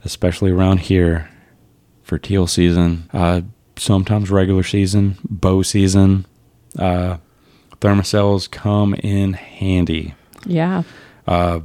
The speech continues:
Speaker 1: to keep the mosquitoes away. So, <clears throat> I, uh, my first teal hunt I went on in the Pace Track, I did not know what a Thermacell was.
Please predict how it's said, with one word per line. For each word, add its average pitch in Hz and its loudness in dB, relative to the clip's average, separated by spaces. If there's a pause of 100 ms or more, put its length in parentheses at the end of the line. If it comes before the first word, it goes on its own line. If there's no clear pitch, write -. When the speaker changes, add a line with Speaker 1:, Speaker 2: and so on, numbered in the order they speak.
(200)
Speaker 1:
to 92 -2
keep 90 -8
the 92 -8
mosquitoes 85 -2
away. 78 -6 (1600)
So, 85 0 (140)
<clears throat> 110 0
I, 87 0
uh, 85 -2
my 95 -2
first - -2
teal 98 0
hunt 92 -2
I 85 0
went 85 -2
on 82 -4
in 85 -4
the 85 -10
Pace - -10
Track, 78 -6 (100)
I 85 -6 (200)
did 90 -4
not 87 -4
know 85 -6 (140)
what 92 -2
a 87 0
Thermacell 90 -2
was. 78 -4